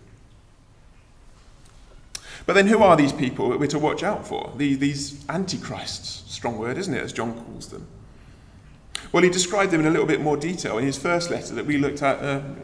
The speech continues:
about a year ago, just under a year ago. He said this, "Dear children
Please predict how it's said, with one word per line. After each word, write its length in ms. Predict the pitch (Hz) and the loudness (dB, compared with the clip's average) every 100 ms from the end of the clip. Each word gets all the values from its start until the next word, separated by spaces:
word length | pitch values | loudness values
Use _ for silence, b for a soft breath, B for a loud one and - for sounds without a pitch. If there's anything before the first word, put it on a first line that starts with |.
| - | -10
about 180 | 160 | -8
a 40 | 156 | -4
year 200 | 170 196 | -2 -2
ago, 260 | 185 208 190 | -2 -4 -6
just 160 | 180 - | -6 -6
under 180 | 170 | -6
a 60 | 170 | -4
year 160 | 170 170 | -4 -4
ago. 280 | 180 190 - B B B B B B | -4 -6 -8 B B B B B B
He 80 | |
said 220 | 151 147 143 | -2 0 2
this, 300 | 127 - - - - - - - - - - - - - - - - | 0 -2 -12 -16 -20 -20 -20 -20 -20 -20 -20 -20 -20 -14 -10 -10 4
"Dear 160 | 175 180 | 8 8
children 500 | 180 135 110 107 | 8 4 2 -6